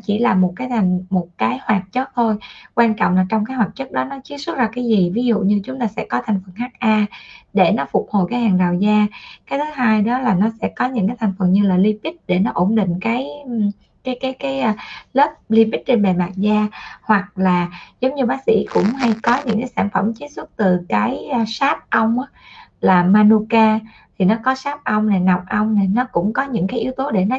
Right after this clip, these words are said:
giảm những cái sự kích ứng trên bề mặt da. Còn cái rau má lên men thì chúng ta sẽ phải coi coi là nó sẽ có thành phần gì và thành phần đó có được khoa học chứng minh hay không. Đó, còn bác sĩ thì không rành cho nên bác sĩ cũng không có ý kiến là tốt hay không nha.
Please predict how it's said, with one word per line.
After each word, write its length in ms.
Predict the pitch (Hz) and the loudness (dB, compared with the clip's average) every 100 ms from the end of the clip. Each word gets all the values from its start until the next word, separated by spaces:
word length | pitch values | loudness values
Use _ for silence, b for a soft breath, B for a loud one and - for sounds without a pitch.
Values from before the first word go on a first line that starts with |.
| 214 | 0
giảm 320 | 196 - 254 | 0 0 -4
những 180 | 247 185 | -2 -4
cái 100 | - | -4
sự 200 | - 185 | -6 -4
kích 160 | 262 - | -6 -8
ứng 140 | 247 | -8
trên 180 | - 233 | -4 0
bề 80 | 185 | 0
mặt 200 | 175 185 | 0 -2
da. 280 | 196 202 202 202 B B B _ | 0 2 2 0 B B B _
Còn 220 | 196 185 | 4 4
cái 100 | 220 | 2
rau 180 | 269 247 | 2 2
má 220 | 226 233 | 4 2
lên 200 | 277 233 | 2 2
men 200 | 220 214 | 4 4
thì 100 | 208 185 | 2 -2
chúng 120 | 254 | -4
ta 80 | 226 - | -4 -4
sẽ 120 | - | -6
phải 120 | - - | -6 -8
coi 340 | - 214 214 | -4 -2 -2
coi 200 | 220 220 | -2 -2
là 180 | 208 170 B B B - | -2 -4 B B B 0
nó 120 | 254 262 | 0 0
sẽ 80 | 190 - | -2 -2
có 120 | 277 | -2
thành 180 | 254 190 | 0 0
phần 260 | 190 180 180 | 0 0 0
gì 240 | 180 175 B B B - | 0 -2 B B B 0
và 140 | 196 190 | 0 2
thành 180 | 185 185 | -2 0
phần 160 | 180 | 2
đó 180 | 185 240 | 2 0
có 140 | - 302 | -2 0
được 220 | 202 175 | 0 -2
khoa 120 | - 214 | -4 -2
học 140 | 190 - | -2 -4
chứng 180 | 247 277 | -10 -4
minh 180 | 233 | -2
hay 140 | 220 214 | 0 0
không. 240 | 220 214 220 B B B B - | -2 -2 -2 B B B B -4
Đó, 220 | 185 247 - | -4 -4 0
còn 180 | 208 196 | 2 2
bác 140 | 240 | 0
sĩ 80 | - 226 | -4 -2
thì 120 | 233 | 0
không 160 | 214 208 | 0 0
rành 240 | 208 180 | 0 -2
cho 60 | 196 | -2
nên 200 | 202 202 | 0 0
bác 140 | 247 | -2
sĩ 120 | - 196 | -4 -4
cũng 160 | - 202 | -2 -4
không 220 | - 214 | -2 -2
có 100 | 208 | -2
ý 200 | - 233 - | -4 -4 -4
kiến 200 | 240 262 | -6 -2
là 100 | 240 - | -4 -2
tốt 160 | 254 | -4
hay 100 | 262 | -2
không 300 | 233 233 214 214 _ _ | -4 -2 -2 -2 _ _
nha. 280 | - 202 214 | -2 0 0